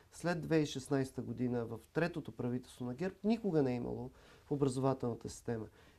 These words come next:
Именно затова като служебен министър предложих наредба, която беше с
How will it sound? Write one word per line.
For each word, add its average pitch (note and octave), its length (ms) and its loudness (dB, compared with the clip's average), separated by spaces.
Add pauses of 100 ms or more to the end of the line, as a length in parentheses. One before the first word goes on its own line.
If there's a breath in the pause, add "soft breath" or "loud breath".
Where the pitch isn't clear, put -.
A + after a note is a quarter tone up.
(200 soft breath)
Именно G#3+ 340 10
затова F3 360 2
като D#3+ 200 -4
служебен D3 560 4
министър C#3 480 2
предложих D3+ 580 0
наредба, E3 440 2
която D#3 400 -2
беше D3 340 -2
с - 340 -8